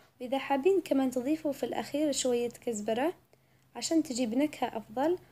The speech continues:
وهكذا بتكون عقدة الدجاج جاهزة، بتقدمها في صحن التقديم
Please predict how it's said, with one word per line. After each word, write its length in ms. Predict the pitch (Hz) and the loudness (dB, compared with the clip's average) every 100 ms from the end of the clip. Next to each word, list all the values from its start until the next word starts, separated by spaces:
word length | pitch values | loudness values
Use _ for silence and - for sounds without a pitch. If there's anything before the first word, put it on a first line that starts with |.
| _ _ | _ _
وهكذا 460 | 269 294 370 320 269 | -2 0 0 2 2
بتكون 680 | 233 240 - 285 311 302 262 | 2 -2 -4 0 4 6 4
عقدة 760 | 240 233 233 233 - 240 269 269 | 2 4 2 0 -4 -4 -2 -2
الدجاج 420 | 214 226 254 311 | -4 0 4 4
جاهزة، 600 | - 247 214 214 269 339 - - - - | 4 2 0 0 0 0 -4 -20 -20 -20
بتقدمها 580 | - 254 254 349 311 | -6 -2 2 4 2
في 160 | 277 247 | 0 -2
صحن 300 | - 285 269 | -2 0 0
التقديم 600 | 226 - 220 208 254 339 | -2 -6 -6 -2 2 2